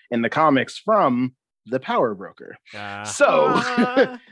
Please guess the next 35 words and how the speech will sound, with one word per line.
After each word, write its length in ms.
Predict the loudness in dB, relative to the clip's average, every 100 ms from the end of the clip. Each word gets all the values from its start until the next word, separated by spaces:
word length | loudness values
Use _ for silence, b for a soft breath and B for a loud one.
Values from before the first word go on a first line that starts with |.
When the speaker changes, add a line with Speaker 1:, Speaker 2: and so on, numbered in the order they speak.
| -20 -20
Speaker 1:
so, 680 | -8 0 4 4 2 -2 -2
<laughs> 760 | -6 -14 -16 -20 _ -18 -4
you 140 | 0
know, 220 | 0 -2 -4
these 260 | -6 -8 -4
threads 300 | -2 0 0
are 100 | -2
here 400 | -2 0 0 0
for 200 | -4 -6
a 40 |
reason. 380 | -4 -8 -10 -12
Like, 400 | -4 0 0 -2
we 140 | -2 -2
can 100 | 0
make 200 | 0 0
inferences 960 | -4 -4 -8 -10 -16 _ -20 -20 -14 -4
as 160 | -2 0
much 200 | -2 -2
as 60 |
Speaker 2:
I 40 | -2
Speaker 1:
we 100 | -2
want. 280 | -4 -8 -4
The, 220 | 2 2 2
the 140 | 0
threads 320 | 4 2 2
are 60 | 0
here 160 | 0 -2
for 140 | -6
a 40 |
reason. 320 | -18 -20 -20 -20
Speaker 2:
I 80 | -16
love 240 | -14 -14 -16
this 140 | -20
so 160 | -20 -20
much. 420 | -20 -20 -20